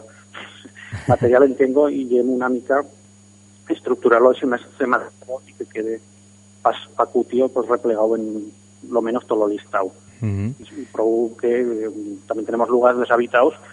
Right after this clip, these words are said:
Speaker 1: que si en unos es prioritario, en los que son deshabitados es más. Tenemos el caso de Guardia en Ojicostean, tenemos el caso de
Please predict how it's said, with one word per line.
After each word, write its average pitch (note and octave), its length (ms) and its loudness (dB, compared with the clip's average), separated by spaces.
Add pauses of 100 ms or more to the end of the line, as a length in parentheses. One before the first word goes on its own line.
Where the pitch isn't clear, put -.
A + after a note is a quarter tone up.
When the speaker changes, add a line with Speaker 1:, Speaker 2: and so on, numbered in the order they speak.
(1080)
Speaker 1:
que B2 460 4
si B2+ 120 2
en A#2 100 -2
unos A2+ 240 -2
es A#2 80 0
prioritario, A#2+ 580 2
en C3 60 -2
los B2 120 -4
que C3 100 -2
son A2+ 140 -6
deshabitados A#2+ 500 0
es C3+ 60 -4 (220)
más. C#3+ 160 -18 (280)
Tenemos A2+ 240 -10
el A#2 60 -18
caso B2 260 -2
de A#2 320 -2
Guardia A#2+ 600 4
en B2 100 -6
Ojicostean, C3+ 840 -2
tenemos B2 260 -6
el A#2 100 -6
caso A#2+ 300 -4
de B2 240 -10